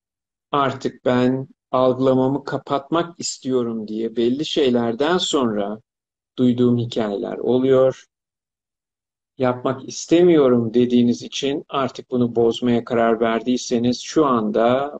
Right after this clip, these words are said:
bunu bozabilirsiniz. Algılarınızı açmanın hiçbir mahsuru yok. Kendinize güvenin, algılarınızı açın. Bunu kendiniz için en hayırlı, en uygun,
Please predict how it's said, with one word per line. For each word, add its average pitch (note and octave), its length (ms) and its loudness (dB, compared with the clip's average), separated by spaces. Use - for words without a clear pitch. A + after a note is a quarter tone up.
bunu A2 220 -4
bozabilirsiniz. A2 1300 -8
Algılarınızı C3 640 2
açmanın A#2+ 680 -4
hiçbir E3 540 -2
mahsuru A#2+ 580 -4
yok. A2 360 -2
Kendinize A#2+ 520 0
güvenin, C#3 760 -2
algılarınızı A2 800 -4
açın. C#3 600 -4
Bunu C#3 500 0
kendiniz B2 500 0
için B2 440 -4
en F3+ 260 -2
hayırlı, A#2+ 840 0
en D3+ 400 0
uygun, B2+ 840 0